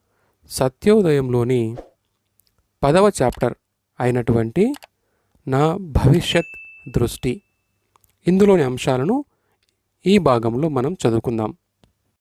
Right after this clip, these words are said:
ప్రపంచం నేడు క్లిష్ట పరిస్థితులను ఎదుర్కొంటున్నది. రోజురోజుకి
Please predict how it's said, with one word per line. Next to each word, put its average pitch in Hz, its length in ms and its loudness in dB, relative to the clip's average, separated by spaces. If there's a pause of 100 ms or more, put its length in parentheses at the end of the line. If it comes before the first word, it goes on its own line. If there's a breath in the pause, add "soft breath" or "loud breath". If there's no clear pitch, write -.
(560)
ప్రపంచం 175 680 -2 (440)
నేడు 143 500 0 (460)
క్లిష్ట 175 320 -8 (200)
పరిస్థితులను 147 760 -4 (220)
ఎదుర్కొంటున్నది. 127 920 -2 (800)
రోజురోజుకి 160 960 2